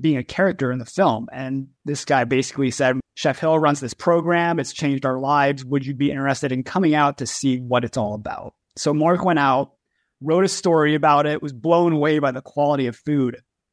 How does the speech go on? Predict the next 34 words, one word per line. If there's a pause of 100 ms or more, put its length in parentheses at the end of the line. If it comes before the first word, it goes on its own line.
that
they
were
making.
And
he
and
I
decided
that
we
were
gonna
try
to,
to
make
a
film
about
it.
We
knew
that
there
was
more
there.
We
knew
there
was
enough
there.